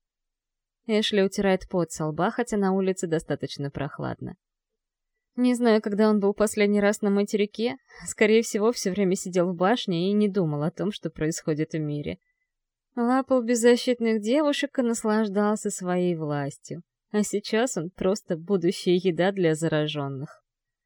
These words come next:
Осматриваю военных. Все наблюдают за приближающимся городом. И только один из них, тот, что нес меня,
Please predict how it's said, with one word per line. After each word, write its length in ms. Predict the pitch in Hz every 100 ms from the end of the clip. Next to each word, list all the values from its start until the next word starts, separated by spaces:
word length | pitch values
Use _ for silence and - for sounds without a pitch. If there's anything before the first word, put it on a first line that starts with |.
| _ _ _ _
Осматриваю 680 | 208 202 202 190 196 180 175
военных. 540 | 175 170 160 165 - _ _ -
Все 180 | 240
наблюдают 520 | 214 202 214 214 208 190
за 80 |
приближающимся 800 | 202 196 190 196 190 202 202 - 180
городом. 440 | 160 143 - - _ _ _ _ -
И 80 | 220
только 300 | 220 - 208
один 240 | 214 220
из 160 | 214 185
них, 260 | 143 - _ -
тот, 160 | 170
что 160 | - 175
нес 200 | 190 220
меня, 240 | 165 147